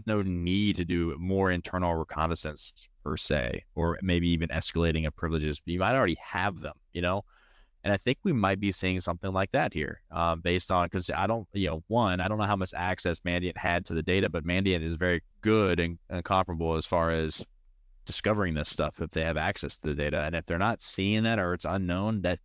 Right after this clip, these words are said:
makes me lean that way. Like, maybe they're really leveraging those previous attacks or attacks we're not sure about. So,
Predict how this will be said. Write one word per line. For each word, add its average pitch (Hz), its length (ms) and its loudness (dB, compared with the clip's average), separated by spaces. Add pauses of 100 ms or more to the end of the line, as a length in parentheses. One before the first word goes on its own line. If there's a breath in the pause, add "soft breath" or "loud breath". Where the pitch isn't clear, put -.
makes 92 360 0
me 95 80 2
lean 92 380 2
that 65 200 -2
way. 71 260 -2
Like, 78 200 -2
maybe 82 280 0
they're 85 220 2
really 90 260 0
leveraging 87 540 -2 (540 soft breath)
those 92 160 0
previous 85 400 0
attacks 92 420 0
or 80 60 -2
attacks 76 400 -2
we're 80 80 -6
not 78 120 -2
sure 82 200 -2
about. 73 320 -6
So, - 120 -6